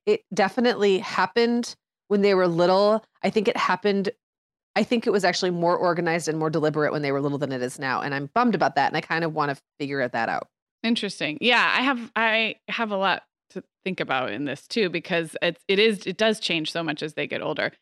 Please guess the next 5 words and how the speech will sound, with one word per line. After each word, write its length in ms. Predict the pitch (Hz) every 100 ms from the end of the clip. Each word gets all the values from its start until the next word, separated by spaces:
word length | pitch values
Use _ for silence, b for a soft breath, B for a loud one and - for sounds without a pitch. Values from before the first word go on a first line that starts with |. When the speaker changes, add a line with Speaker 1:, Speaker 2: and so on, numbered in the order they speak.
| _ _ _ -
Speaker 2:
Um, 400 | 196 190 175 151 -
I 140 | 254
don't 220 | 508 480 - _
actually 380 | 180 196 - 214
remember 680 | 185 185 180 180 175 170